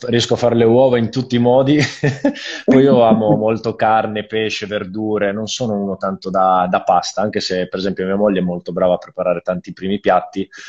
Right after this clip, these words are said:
però a me piace sempre la sostanza nel piatto, quindi o deve essere un cacio e pepe, una matriciana, una carbonara. Il classico piatto al pomodoro non, non, non mi soddisfa, ci deve essere sempre un po' di sostanza dentro. Però il mio preferito, devo dirti, io amo, amo tantissimo i formaggi,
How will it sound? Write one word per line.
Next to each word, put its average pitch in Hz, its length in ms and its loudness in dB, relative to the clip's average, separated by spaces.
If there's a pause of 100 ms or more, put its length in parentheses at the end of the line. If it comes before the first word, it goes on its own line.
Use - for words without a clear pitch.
(200)
però 113 180 2
a - 20 2
me 110 160 0
piace 104 280 -4
sempre 117 260 -2
la 107 80 2
sostanza 95 640 -4
nel 92 180 -6
piatto, 92 300 -2
quindi 98 320 -2
o 101 160 2
deve 104 200 2
essere 98 240 -2
un 95 100 -6
cacio 104 260 -2
e 95 80 -6
pepe, 110 320 0
una 98 140 0
matriciana, 98 680 0
una 95 140 0
carbonara. 95 600 0
Il 92 120 2
classico 104 420 0
piatto 110 640 0 (300)
al 101 180 0
pomodoro 113 640 2
non, 101 260 -4
non, 101 300 -8
non 107 180 -6
mi 107 100 -8
soddisfa, 95 600 -4
ci 92 160 -6
deve 98 160 0
essere 98 300 -2
sempre 107 280 -6
un 101 80 -4
po' 101 120 -6
di 98 100 -4
sostanza 98 560 -2
dentro. 90 420 0
Però 131 220 2
il 120 100 0
mio 156 200 0
preferito, 170 640 -2
devo 113 180 2
dirti, 104 320 -2
io 120 140 0
amo, 95 280 -4
amo 101 160 -6
tantissimo 104 460 -4
i 98 60 -4
formaggi, 95 680 -4